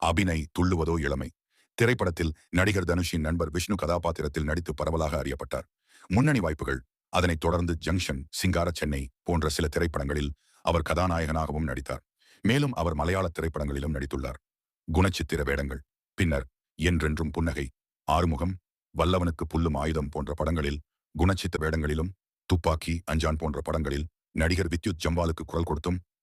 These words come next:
டப்பிங் ஆர்டிஸ்ட் பெண் புரிந்துள்ளார். உடல்நல போராட்டமும் உதவிகளும். சினிமாவில் பட வாய்ப்புகள் குறையத் தொடங்கிய நிலையில் அபிநய் கடந்த சில ஆண்டுகளாக கல்லீரல் தோற்றால், லிவர் சிரோசிஸ்,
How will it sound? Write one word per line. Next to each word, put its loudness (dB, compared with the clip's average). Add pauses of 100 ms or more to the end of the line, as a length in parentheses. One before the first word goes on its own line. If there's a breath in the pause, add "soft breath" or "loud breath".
(120)
டப்பிங் 2
ஆர்டிஸ்ட் -6 (100)
பெண் 4 (120)
புரிந்துள்ளார். -2 (440)
உடல்நல 4
போராட்டமும் 0
உதவிகளும். -4 (420)
சினிமாவில் 2
பட 2
வாய்ப்புகள் -2
குறையத் -2
தொடங்கிய 0
நிலையில் -2 (380)
அபிநய் 2
கடந்த 0
சில 0
ஆண்டுகளாக 0
கல்லீரல் 0
தோற்றால், -4 (300)
லிவர் 4
சிரோசிஸ், -2